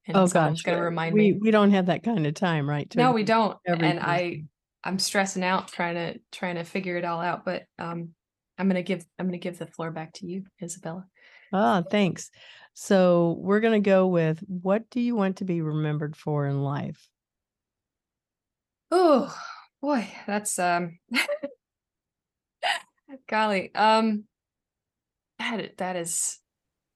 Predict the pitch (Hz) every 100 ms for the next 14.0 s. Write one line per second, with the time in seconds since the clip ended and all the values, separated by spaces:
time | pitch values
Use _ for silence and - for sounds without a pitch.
0 | _ _ _ _ - 175 175 - 180 170
1 | 165 160 156 _ - _ - 180 185 175
2 | 175 - - _ - 208 185 - _ _
3 | _ _ _ _ _ _ - _ _ -
4 | 269 294 - - - _ _ _ _ _
5 | _ 214 196 170 - _ _ _ _ _
6 | _ _ _ _ - - _ _ _ _
7 | _ _ _ _ _ _ _ _ _ _
8 | _ _ _ _ _ _ _ _ 202 202
9 | 226 240 - 226 220 214 214 208 208 _
10 | _ _ _ - 202 202 190 190 175 165
11 | 160 - _ _ _ 190 180 175 170 175
12 | 214 254 - - - _ _ _ _ _
13 | _ _ _ _ - 180 175 170 170